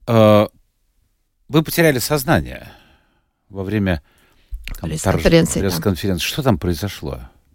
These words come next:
Speaker 2: Ну, я не знаю. Ну, на-, наверное, какое-то волнение, что-то,
Speaker 1: Какой-то
Speaker 2: что-то ещё.
Speaker 1: избыток позитивной энергии или
Speaker 2: И что-то
Speaker 1: негативной?
Speaker 2: такое. Я, ну, да,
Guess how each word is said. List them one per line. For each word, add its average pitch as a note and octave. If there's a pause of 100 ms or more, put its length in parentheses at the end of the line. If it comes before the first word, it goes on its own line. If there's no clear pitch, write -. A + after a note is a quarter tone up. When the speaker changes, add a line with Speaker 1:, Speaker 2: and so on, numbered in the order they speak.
Speaker 2:
Ну, A3
я F3+
не E3+
знаю. D#3+
Ну, G3
на-, G#3
наверное, G3
какое-то E3
волнение, E3+
что-то, -
Speaker 1:
Какой-то D3+
Speaker 2:
что-то -
ещё. E3
Speaker 1:
избыток A2+ (240)
позитивной D3
энергии C#3+
или G2
Speaker 2:
И G#2
что-то F#3+
Speaker 1:
негативной? A#3
Speaker 2:
такое. G#3+
Я, D4+
ну, B3 (140)
да, E3+